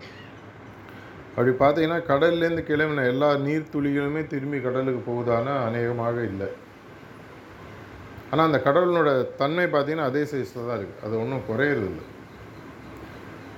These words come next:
நம்மளுடைய ஆன்மா இல்ல உயிர் அப்படின்றது பார்த்தீங்கன்னா கூட கிட்டத்தட்ட அதே மாதிரி.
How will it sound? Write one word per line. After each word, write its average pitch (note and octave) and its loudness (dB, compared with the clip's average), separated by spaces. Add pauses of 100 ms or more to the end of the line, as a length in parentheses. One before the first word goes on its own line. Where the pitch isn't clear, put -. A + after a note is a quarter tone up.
(140)
நம்மளுடைய E3 4 (460)
ஆன்மா B2+ 0
இல்ல A2+ 0
உயிர் B2 4 (300)
அப்படின்றது B2 0
பார்த்தீங்கன்னா A2+ 2
கூட C3+ 2
கிட்டத்தட்ட C#3 2
அதே B2 2
மாதிரி. G2 -4